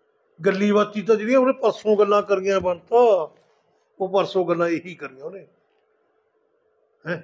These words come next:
ਉਹਨਾਂ ਦੇ ਮੁੰਡੇ ਦਾ ਤਾਂ ਯਾਰ ਕਦੇ ਨਾਂ ਲੈਤਾ, ਤੇਰੇ ਦਾ ਕਿਵੇਂ ਲਵੇ ਨਾ ਉਹ? ਆਹ ਤੈਨੂੰ ਆਪ ਹੀ ਪਤਾ ਲੱਗ ਗਿਆ। ਮਿੱਤਰਾ ਤਾਂ ਸਕੀਰੀਆਂ 'ਚ ਵੀ ਲੱਗ ਗਿਆ ਫੁੱਲ ਪਾਉਣ,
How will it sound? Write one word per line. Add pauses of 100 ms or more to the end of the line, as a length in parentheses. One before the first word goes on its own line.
(140)
ਉਹਨਾਂ
ਦੇ
ਮੁੰਡੇ
ਦਾ
ਤਾਂ
ਯਾਰ
ਕਦੇ
ਨਾਂ
ਲੈਤਾ,
ਤੇਰੇ
ਦਾ
ਕਿਵੇਂ
ਲਵੇ
ਨਾ
ਉਹ? (840)
ਆਹ
ਤੈਨੂੰ
ਆਪ
ਹੀ
ਪਤਾ
ਲੱਗ
ਗਿਆ। (2250)
ਮਿੱਤਰਾ
ਤਾਂ
ਸਕੀਰੀਆਂ
'ਚ
ਵੀ
ਲੱਗ
ਗਿਆ
ਫੁੱਲ
ਪਾਉਣ,